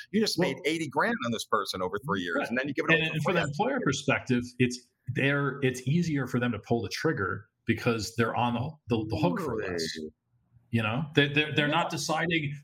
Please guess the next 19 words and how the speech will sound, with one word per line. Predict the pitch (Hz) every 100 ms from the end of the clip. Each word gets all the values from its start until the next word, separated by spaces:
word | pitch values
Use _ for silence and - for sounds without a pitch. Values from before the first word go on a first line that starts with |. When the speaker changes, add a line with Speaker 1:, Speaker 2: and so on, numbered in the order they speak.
| -
Speaker 2:
"Do | 170 190
I | 180
want | 170 160 165
to | - 143
give | 143 139
Chris | - 139 131
twenty | - 127 123
thousand | 117 113 110
dollars | 110 117 110 - -
based | 110 107
on, | 113 107
like, | 101
a | - -
couple | 123 110
of | 110
interviews?" | 120 113 101 98 95
And | 107
then | 101 101
maybe | 107 117 113